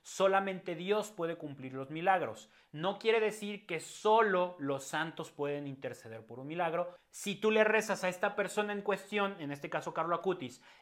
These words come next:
y consigues el favor del milagro, de la curación milagrosa, o yo, o, o yo qué sé cuál es el milagro,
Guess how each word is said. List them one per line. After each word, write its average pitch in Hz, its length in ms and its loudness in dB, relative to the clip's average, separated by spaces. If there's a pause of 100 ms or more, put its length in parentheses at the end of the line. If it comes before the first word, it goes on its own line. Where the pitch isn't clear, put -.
y 214 200 -4
consigues 165 1080 -4
el 147 140 -6
favor 147 360 -2
del 185 180 -4
milagro, 165 520 0
de 165 80 0
la 139 180 -2
curación 143 600 -6
milagrosa, 147 580 -4
o 135 80 -8
yo, 131 140 -8
o, 113 380 -6
o 107 40 -8
yo 113 160 -8
qué 139 120 -10
sé 147 260 -4
cuál 139 180 -6
es 135 80 -10
el 147 100 -10
milagro, 185 520 4